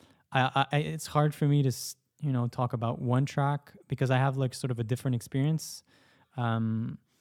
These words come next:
you know, I can't sort of detach the experience of writing, um, and the experience of playing the game. Uh, and it's, for, it's hard for people making the game. You know, it's at some t-, at some point, at some point, you don't have perspective on your own game because you spend so much time working on it and,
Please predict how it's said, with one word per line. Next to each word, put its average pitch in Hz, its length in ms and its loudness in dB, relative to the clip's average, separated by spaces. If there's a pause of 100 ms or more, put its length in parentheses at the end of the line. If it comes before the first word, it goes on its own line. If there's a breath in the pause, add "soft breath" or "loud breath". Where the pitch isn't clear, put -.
(520 soft breath)
you 160 120 -2
know, 131 220 4
I 139 140 0
can't 143 320 0
sort 135 200 0
of 123 60 0
detach 123 480 0
the 123 120 -2
experience 123 360 -2
of 110 120 -6
writing, 113 640 0 (460)
um, 117 800 -4 (360)
and 120 220 0
the 113 60 0
experience 117 360 0
of 110 120 -8
playing 127 340 0
the 143 80 0
game. 160 480 -2 (420)
Uh, - 340 -12 (680 soft breath)
and 135 200 0
it's, 143 260 -4
for, 170 120 -4
it's 165 120 -4
hard 151 300 2
for 151 80 -2
people 139 240 2
making 131 320 2
the 123 60 0
game. 120 240 2
You 120 60 2
know, 123 120 4
it's 127 180 -2
at 143 100 -4
some 135 220 0
t-, - 180 -8
at 143 100 -4
some 139 160 -2
point, 143 340 -2
at 135 140 -4
some 147 160 2
point, 147 160 2
you 131 60 -2
don't 135 120 4
have 135 160 0
perspective 127 500 -2
on 113 120 2
your 110 180 0
own 127 140 4
game 110 320 0
because 104 260 -4
you 113 60 -4
spend - 260 -4
so - 160 -2
much 120 220 0
time 117 240 -2
working 117 400 -2
on 107 140 -2
it 107 120 -4
and, 104 200 -6